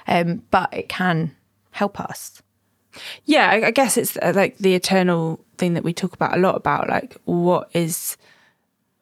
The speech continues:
Speaker 2: what are you doing to enjoy yourself and have a nice time and feel a bit better? And what is, like, relentless self-optimization for, for no good reason and
Speaker 1: Yeah.
Speaker 2: that won't even necessarily make you more well or, or feel better?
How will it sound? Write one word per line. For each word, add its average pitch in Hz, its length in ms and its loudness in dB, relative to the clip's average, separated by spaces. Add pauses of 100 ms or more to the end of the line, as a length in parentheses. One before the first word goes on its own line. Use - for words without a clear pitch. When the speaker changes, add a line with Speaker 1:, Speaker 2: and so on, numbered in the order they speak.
(560)
Speaker 2:
what 220 200 4
are - 40 4
you 240 140 4
doing 214 280 4
to 202 120 2
enjoy 190 240 4
yourself 175 440 2
and 175 100 -2
have 165 160 0
a 170 40 -2
nice 165 240 0
time 165 300 0
and 160 120 -2
feel 156 160 0
a 147 40 0
bit - 160 -2
better? 156 220 0
And 165 140 0
what 170 180 0
is, 175 140 -4 (160)
like, 165 360 -4
relentless 165 500 -2
self-optimization 156 1700 -4 (340)
for, - 220 -8
for - 220 -6
no 180 180 0
good 180 180 -4
reason 196 440 -2
and 87 260 -6
Speaker 1:
Yeah. 180 60 -8 (340)
Speaker 2:
that - 100 -2
won't 175 260 0
even 175 220 -2
necessarily 165 500 -2
make 165 200 -4
you 170 80 0
more 160 200 0
well 151 300 -2
or, 156 100 -2
or 165 240 -4
feel 107 280 -2
better? - 440 -10